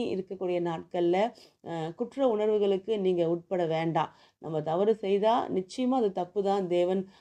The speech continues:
அது நிமித்தம் மனம் வருந்துகிறார், நம்மை தண்டிக்கிறார், நம்மை திருத்துகிறார். ஆனா அதே குற்ற உணர்வோட நம்ம தேவனை அதன் பின்பு நெருங்காம தூர, தூர, தூர போகக்கூடாது.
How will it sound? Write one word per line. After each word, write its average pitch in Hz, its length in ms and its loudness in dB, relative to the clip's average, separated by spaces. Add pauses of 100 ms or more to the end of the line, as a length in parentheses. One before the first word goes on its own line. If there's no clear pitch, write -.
அது 175 200 -2
நிமித்தம் 196 300 0
மனம் 185 320 0
வருந்துகிறார், 190 560 2
நம்மை 165 240 -2
தண்டிக்கிறார், 190 560 -2
நம்மை 175 280 -4
திருத்துகிறார். 202 640 0 (100)
ஆனா 147 280 -4 (480)
அதே 185 420 2
குற்ற 202 360 -2
உணர்வோட 170 400 2 (360)
நம்ம 170 280 -2
தேவனை 196 440 0
அதன் 175 340 -2
பின்பு 220 300 -2
நெருங்காம 208 680 0
தூர, 208 280 2
தூர, 196 220 0
தூர 202 220 0
போகக்கூடாது. 165 920 -2